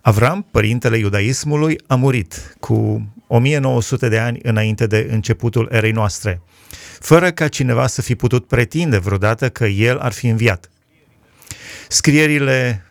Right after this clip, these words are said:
originale ale lui Buddha nu vorbesc în nicio parte despre vreo înviere. De fapt, în primele relatări cu privire la moartea acestuia, și anume în, uh, Mahanibana Suma, uh, citim că moartea lui a fost acea cumplită plecare,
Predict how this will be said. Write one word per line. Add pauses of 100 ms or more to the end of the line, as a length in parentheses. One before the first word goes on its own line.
originale
ale
lui
Buddha
nu
vorbesc
în
nicio
parte
despre
vreo
înviere. (960)
De
fapt,
în
primele
relatări
cu
privire
la
moartea
acestuia, (400)
și
anume
în,
uh,
Mahanibana
Suma, (420)
uh,
citim
că
moartea
lui
a
fost
acea
cumplită
plecare,